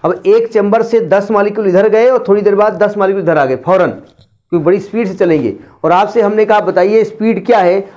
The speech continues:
आप कहेंगे, "साहब यहाँ दस मॉलिक्यूल थे, यहाँ भी दस मॉलिक्यूल, मॉलिक्यूल तो चेंज ही नहीं हो रहे हैं, स्पीड तो ज़ीरो है।"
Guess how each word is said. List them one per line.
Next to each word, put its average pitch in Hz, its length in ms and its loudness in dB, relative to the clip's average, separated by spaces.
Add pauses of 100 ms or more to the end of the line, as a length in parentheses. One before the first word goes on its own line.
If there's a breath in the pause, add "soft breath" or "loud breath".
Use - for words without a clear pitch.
(100)
आप 185 220 0
कहेंगे, 220 180 2
"साहब 214 240 0
यहाँ 185 300 2
दस 208 200 0
मॉलिक्यूल 208 500 -2
थे, 220 60 2
यहाँ 175 280 0
भी 220 60 -2
दस 208 220 0
मॉलिक्यूल, 208 380 0
मॉलिक्यूल 190 440 0
तो 190 60 -4
चेंज 202 260 2
ही 254 80 0
नहीं 240 140 2
हो 214 120 4
रहे 196 120 2
हैं, 180 180 -4 (240 loud breath)
स्पीड 202 340 -4
तो 214 80 0
ज़ीरो 233 300 0
है।" 226 360 -4